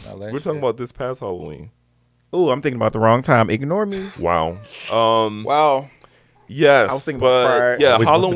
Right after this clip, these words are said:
Speaker 2: Halloween was
Speaker 1: included.
Speaker 2: just crazy.
Speaker 3: <laughs> I was thinking about Pride.
Speaker 2: It was, um, we had a ball, but, um, just drank way too much, and so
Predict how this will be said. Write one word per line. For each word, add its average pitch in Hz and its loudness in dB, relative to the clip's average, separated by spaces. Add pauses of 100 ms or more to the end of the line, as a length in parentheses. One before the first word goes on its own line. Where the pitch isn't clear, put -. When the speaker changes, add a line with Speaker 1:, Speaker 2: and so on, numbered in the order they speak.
(100)
Speaker 2:
Halloween 120 -2
was 139 0
Speaker 1:
included. 104 0
Speaker 2:
just - -12
crazy. 120 -2
Speaker 3:
<laughs> - -
I - 0
was 170 4
thinking 170 2
about 131 4
Pride. 113 -2 (500)
Speaker 2:
It 117 -2
was, 120 -8
um, 110 -6
we 127 -14
had 139 -4
a 117 -2
ball, 113 0 (320)
but, 101 -4
um, 95 -6 (200)
just 127 -18
drank 110 -10
way 101 -8
too 104 -18
much, 92 -12
and 101 -20
so 95 -8